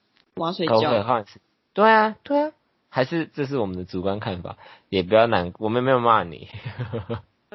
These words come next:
Speaker 1: 真好吧，那就是这个假设也是错的啊。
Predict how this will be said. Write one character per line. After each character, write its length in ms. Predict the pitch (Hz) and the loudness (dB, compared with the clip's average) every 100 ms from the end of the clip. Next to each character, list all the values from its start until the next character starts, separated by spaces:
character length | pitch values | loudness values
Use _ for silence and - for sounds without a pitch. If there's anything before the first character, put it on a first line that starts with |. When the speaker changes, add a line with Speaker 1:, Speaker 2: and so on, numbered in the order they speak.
| - _ _ _ - - - | -20 _ _ _ -20 -20 -8
Speaker 1:
真 300 | 240 247 269 | -2 -2 -2
好 120 | 226 | -6
吧， 180 | 208 208 | 0 0
那 180 | 226 254 | 0 -4
就 140 | 262 | -4
是 120 | 254 | -4
这 120 | 247 269 | -4 -4
个 60 | |
假 200 | 226 151 | -2 -2
设 140 | 190 190 | -2 -2
也 80 | 170 | -2
是 60 | |
错 280 | 175 - 156 | -4 -6 -6
的 100 | - | -4
啊。 260 | - - | -6 -8